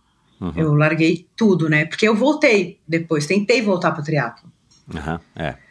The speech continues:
Speaker 2: Só que pra mim, a rotina dos filhos era bem puxado, porque são três modalidades.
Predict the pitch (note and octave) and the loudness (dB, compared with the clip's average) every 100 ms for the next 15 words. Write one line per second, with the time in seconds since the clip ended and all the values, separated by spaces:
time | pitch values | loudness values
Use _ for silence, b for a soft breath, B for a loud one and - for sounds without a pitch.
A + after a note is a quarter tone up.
0 | b - G3 G3+ G3 G#3 A3+ B3+ A#3+ - | b 0 0 2 2 4 4 2 0 2
1 | G3+ G#3 G#3 - G#3 A#3 A#3+ F#3+ F#3 G3+ | 2 2 2 0 2 4 4 2 2 -2
2 | - G3 G#3 A3+ G3 F#3 E3+ F#3 F#3+ E3+ | -2 2 4 4 4 2 2 2 2 0
3 | G3+ A3 - A#3+ - F3+ C#3+ C3 C#3 C#3 | 0 0 0 -2 0 2 0 -2 -6 -10
4 | - D3 E3 - F3+ G3+ E3+ F3+ G3+ G#3 | -12 -6 -4 -2 -2 0 2 2 2 2
5 | B3 A#3 E3+ C#3+ - - | 0 0 -2 -2 -6 -10